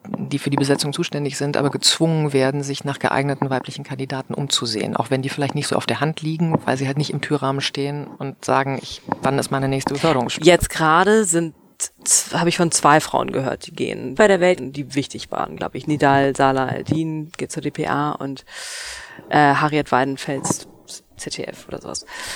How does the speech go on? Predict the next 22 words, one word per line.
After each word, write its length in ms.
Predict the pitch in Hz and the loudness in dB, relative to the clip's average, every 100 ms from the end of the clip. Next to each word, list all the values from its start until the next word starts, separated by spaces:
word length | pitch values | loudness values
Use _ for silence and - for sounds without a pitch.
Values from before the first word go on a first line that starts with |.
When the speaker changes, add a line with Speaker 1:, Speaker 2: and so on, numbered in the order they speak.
| - - | -10 -8
Speaker 2:
Also, 220 | - 160 165 - - - - - - - | -4 -2 -2 -2 -6 -6 -10 -6 -2 2
glaubst 280 | 160 - | 4 4
du, 60 | - | 2
da 80 | 233 | 4
gibt's 240 | 165 - | 4 4
ein 80 | 185 | 2
Problem? 640 | - 160 143 139 190 302 - | 2 -4 -2 0 0 0 4
Also, 200 | 165 156 | 4 6
oder 220 | 151 156 | 4 4
zumindest 420 | - 180 165 - | 4 2 2 -2
ein 80 | 151 | -4
Pro-, 180 | - - | -8 -2
ein 160 | - - | 0 4
Aufmerksamkeitsproblem 1080 | 147 185 214 208 214 220 226 - 190 190 220 | 2 2 0 -2 -6 -6 -8 -8 0 2 2
von 160 | - | -2
oben? 360 | - 233 254 - | 0 0 0 2
Also, 180 | 165 160 | 4 6
oder 160 | 175 | 6
findest 320 | 160 185 180 | 6 4 4
du, 60 | 175 | 6
dass 180 | 170 160 | 4 4
sich 220 | 160 - | -2 -4